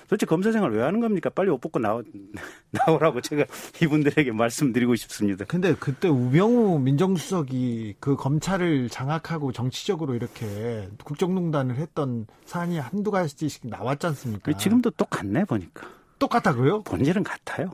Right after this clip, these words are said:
Speaker 2: 본질은요?
Speaker 1: 네.
Speaker 2: 하, 네. 이, 이 부분에 대해서는, 어, 나중에 또 다시,
Speaker 1: 역사가
Speaker 2: 다시,
Speaker 1: 심판을 할 겁니다.
Speaker 2: 다시 토론해 보겠습니다.
Speaker 1: 네.
Speaker 2: 박근혜 정권 초기에
Speaker 1: 예.
Speaker 2: 제가, 저한테 구속영장이 청구된 적이 있어요.
Speaker 1: 네.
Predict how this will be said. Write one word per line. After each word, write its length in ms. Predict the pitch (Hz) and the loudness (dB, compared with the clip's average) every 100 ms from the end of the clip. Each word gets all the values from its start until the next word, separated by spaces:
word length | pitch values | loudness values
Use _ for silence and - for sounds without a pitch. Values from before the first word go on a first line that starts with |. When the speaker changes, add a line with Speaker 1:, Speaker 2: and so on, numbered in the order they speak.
| - | -6
Speaker 2:
본질은요? 580 | - 170 180 160 131 185 | 2 4 4 4 4 4
Speaker 1:
네. 240 | 147 131 139 _ _ - - - _ | 4 0 -6 _ _ -20 -20 -20 _
Speaker 2:
하, 400 | - - - - | -10 -10 -10 -14
네. 340 | - 120 127 131 | -16 -14 -12 -10
이, 340 | 147 147 147 165 | -8 -6 -6 -4
이 80 | 170 | -2
부분에 380 | 214 190 185 | -2 0 2
대해서는, 400 | 151 156 147 143 127 - - - - | 2 0 0 -2 -2 -8 -20 -20 -4
어, 200 | 165 165 135 _ _ _ | 2 2 0 _ _ _
나중에 580 | 170 139 143 151 226 185 | -6 -2 0 2 4 2
또 120 | - 160 | 0 -4
다시, 420 | - 139 147 123 123 | -6 -4 -2 -2 0
Speaker 1:
역사가 460 | 131 139 131 214 208 | 0 2 4 6 6
Speaker 2:
다시, 100 | - | 4
Speaker 1:
심판을 320 | 208 196 156 | 2 2 0
할 100 | 123 | -4
겁니다. 240 | - 107 | -6 -4
Speaker 2:
다시 280 | 151 147 208 | -2 -2 -4
토론해 360 | 175 190 185 175 | -2 0 0 0
보겠습니다. 480 | 147 135 - 107 110 | -2 -4 -4 -6 -6
Speaker 1:
네. 100 | 107 - - - _ - | -10 -20 -20 -20 _ -12
Speaker 2:
박근혜 320 | - 262 269 | -2 4 6
정권 320 | 220 165 175 | 6 4 0
초기에 760 | - 202 233 160 120 131 135 113 | 0 0 4 4 4 2 2 0
Speaker 1:
예. 40 | |
Speaker 2:
제가, 520 | 107 170 208 147 123 | 0 2 4 4 2
저한테 320 | - 151 180 | 0 0 0
구속영장이 680 | 147 143 196 247 233 220 190 | -2 0 2 2 0 0 -2
청구된 400 | 151 170 170 160 | -2 -4 -2 0
적이 160 | 139 110 | 0 -2
있어요. 500 | - 110 107 120 135 | -4 -6 -4 -4 -2
Speaker 1:
네. 240 | 113 104 | -2 -2